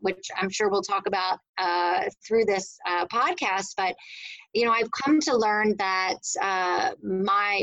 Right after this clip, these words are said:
passion and my purpose is really to, you know, joyfully connect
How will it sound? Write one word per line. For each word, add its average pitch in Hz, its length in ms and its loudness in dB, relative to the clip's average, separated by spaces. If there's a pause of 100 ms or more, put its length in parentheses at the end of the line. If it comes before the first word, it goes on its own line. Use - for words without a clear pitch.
passion 208 720 -2
and 170 220 -2
my 160 240 -2
purpose 226 720 -4
is 190 360 0
really 247 360 4 (100)
to, 208 320 6 (640)
you 220 120 0
know, 208 100 0 (240)
joyfully 269 760 2
connect 208 640 -4